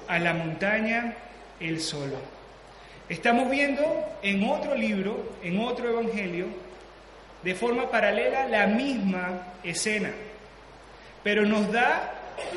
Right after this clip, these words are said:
un dato importantísimo para comprender el porqué lo apresurado de la decisión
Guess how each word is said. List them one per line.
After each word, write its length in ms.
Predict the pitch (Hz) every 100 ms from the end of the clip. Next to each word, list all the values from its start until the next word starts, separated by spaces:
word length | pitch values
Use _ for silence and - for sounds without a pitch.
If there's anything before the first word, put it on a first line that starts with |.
| 185 - - -
un 220 | 269 254
dato 600 | 277 277 214 170 - -
importantísimo 1000 | 214 202 220 214 202 190 226 226 - 165 131 - - -
para 260 | 196 196 196
comprender 880 | 202 196 190 185 208 247 220 226 - - - - - - - - - - - - - - - -
el 260 | 208 208 196
porqué 800 | 202 180 - 247 285 320 - - 196
lo 200 | 196 196
apresurado 1200 | 190 196 180 - 170 190 190 170 165 - - - - - - -
de 120 | 175 185
la 120 | 185
decisión 680 | 180 180 175 - 208 214